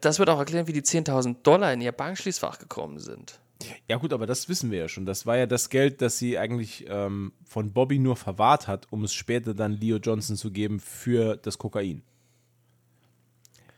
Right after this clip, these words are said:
Speaker 2: Fraglich ist halt, wo sie
Speaker 1: I-
Speaker 2: das Geld her hatte.
Speaker 1: Ja, ja,
Speaker 2: Ne, also ich
Speaker 1: okay,
Speaker 2: denke
Speaker 1: stimmt,
Speaker 2: mal
Speaker 1: hast
Speaker 2: eher, dass,
Speaker 1: recht, ja.
Speaker 2: das ist eher dann aus der Tätigkeit als, äh, ja, Prostituierte im One Night
Speaker 1: Als
Speaker 2: Jacks.
Speaker 1: Ja, ja,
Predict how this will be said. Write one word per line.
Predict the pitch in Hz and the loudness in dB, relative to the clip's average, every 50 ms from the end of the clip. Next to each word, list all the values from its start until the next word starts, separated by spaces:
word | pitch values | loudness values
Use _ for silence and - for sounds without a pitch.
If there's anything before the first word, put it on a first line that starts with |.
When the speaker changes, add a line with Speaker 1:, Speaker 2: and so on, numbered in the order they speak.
| _ _ | _ _
Speaker 2:
Fraglich | - - - - 117 127 123 131 127 131 | -20 -8 0 2 2 2 4 2 2 2
ist | 135 - 135 | 4 4 6
halt, | 123 117 107 | 4 4 2
wo | 101 104 107 110 127 131 131 | -2 -8 -2 4 6 6 6
sie | 117 - 110 | 6 4 2
Speaker 1:
I- | |
Speaker 2:
das | - 98 90 - | 0 0 2 6
Geld | 123 156 151 | 8 8 8
her | 139 107 87 | 8 4 2
hatte. | 85 - - - - _ _ _ _ _ _ _ | 0 -4 -8 -10 -14 _ _ _ _ _ _ _
Speaker 1:
Ja, | - 170 175 175 175 165 127 87 - - - _ _ _ _ _ - | 4 6 8 10 10 8 6 4 0 -6 -14 _ _ _ _ _ -20
ja, | - - - - 156 143 101 | -18 -16 -10 -6 -4 -2 -2
Speaker 2:
Ne, | 110 110 | -2 -2
also | 107 107 101 113 | -2 -2 -2 -2
ich | 113 - | -2 -2
Speaker 1:
okay, | 123 | 0
Speaker 2:
denke | 120 120 127 | 0 2 4
Speaker 1:
stimmt, | 131 123 | 4 2
Speaker 2:
mal | 117 120 | 4 4
Speaker 1:
hast | 120 | 4
Speaker 2:
eher, | 123 131 | 4 6
dass, | 123 117 - | 4 4 0
Speaker 1:
recht, | - - - | 0 -2 2
ja. | 120 | 2
Speaker 2:
das | 120 117 123 | 4 4 2
ist | 123 117 143 | 0 -2 0
eher | 147 139 139 131 | 2 4 4 4
dann | 127 131 113 | 4 2 2
aus | 117 123 120 - | 0 0 0 0
der | 127 113 | -2 -2
Tätigkeit | - 123 123 123 123 - - 131 123 113 | 0 0 0 0 0 -2 0 0 0 2
als, | 95 107 113 107 - - - | 2 0 0 0 -2 -6 -4
äh, | 98 107 104 104 104 104 98 _ _ _ _ _ _ _ - | -4 -4 -2 -2 -2 -4 -6 _ _ _ _ _ _ _ -2
ja, | 107 110 101 92 - - - | 0 0 0 0 -4 -8 -2
Prostituierte | - 117 110 - 113 - 113 127 131 127 120 131 | -2 0 0 0 -2 -2 -2 2 2 2 4 4
im | 117 107 110 | 2 2 2
One | 113 113 107 | 0 0 0
Night | 101 120 | 0 2
Speaker 1:
Als | 120 | 2
Speaker 2:
Jacks. | 120 101 - - - _ _ _ - - - | 0 0 -2 -6 -12 _ _ _ -20 -12 -6
Speaker 1:
Ja, | - 180 180 156 120 - - - _ _ _ _ - - - | -2 0 2 2 0 -2 -6 -12 _ _ _ _ -20 -18 -12
ja, | - 160 160 156 139 127 131 139 147 147 143 | -6 0 0 2 2 4 4 4 2 2 0